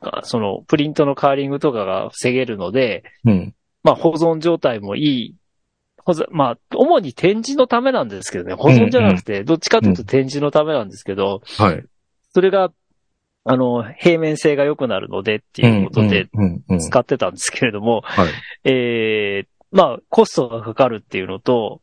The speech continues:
Speaker 2: うん。
Speaker 1: えー、まあ、コストと手間がかかるっていうことで、
Speaker 2: うんうんうんうん。
Speaker 1: 今のこの状態になりましたっ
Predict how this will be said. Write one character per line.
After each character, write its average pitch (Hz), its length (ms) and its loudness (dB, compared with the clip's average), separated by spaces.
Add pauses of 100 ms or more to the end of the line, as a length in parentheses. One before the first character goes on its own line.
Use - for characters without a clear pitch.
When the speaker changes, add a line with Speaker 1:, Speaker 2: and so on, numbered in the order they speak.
(100)
Speaker 2:
う 110 40 4
ん。 92 220 0
Speaker 1:
え 107 260 -4
ー、 - 40 -20 (200)
ま 151 260 2
あ、 127 60 -18
コ 233 120 4
ス - 60 -6
ト 156 100 0
と - 100 -12
手 143 140 0
間 151 140 0
が 110 100 -6
か - 220 -14
か - 120 4
る - 60 2 (100)
っ - 200 -8
て - 100 6
い 131 120 8
う 113 40 2
こ 113 160 4
と 113 60 2
で、 120 180 4
Speaker 2:
う - 20 0
ん 98 40 0
う - 20 -2
ん - 20 -2
う - 0 -
ん 98 80 -2 (180)
う 101 40 0
ん。 95 40 4
Speaker 1:
今 160 220 2
の 127 140 -12
こ 151 180 -4
の 139 300 -4 (120)
状 143 280 -2
態 127 240 -2
に 117 100 -8
な 113 140 -4
り 113 60 -6
ま 113 160 -8
し - 140 -6
た - 80 -16
っ - 40 -20